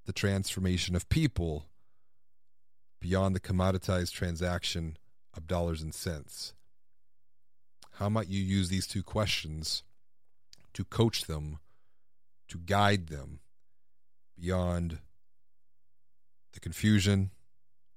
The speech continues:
the complexity, the conflict, and the chaos of financial stress? This is where I see some of the greatest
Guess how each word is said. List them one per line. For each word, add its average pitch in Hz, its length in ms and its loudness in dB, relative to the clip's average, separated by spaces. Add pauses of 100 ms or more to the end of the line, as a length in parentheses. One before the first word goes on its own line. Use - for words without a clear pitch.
(140)
the - 60 -16
complexity, 82 840 2 (3000)
the - 80 -10
conflict, 101 720 0 (340)
and 85 100 -8
the 80 40 -8
chaos 85 560 0
of 82 80 -10
financial 78 400 -6
stress? - 640 -8 (1500)
This - 540 0 (1400)
is 80 120 -4
where 82 160 2
I 85 100 2
see 87 260 0
some 82 180 -2
of 78 40 -4
the 80 80 -4
greatest 85 600 -4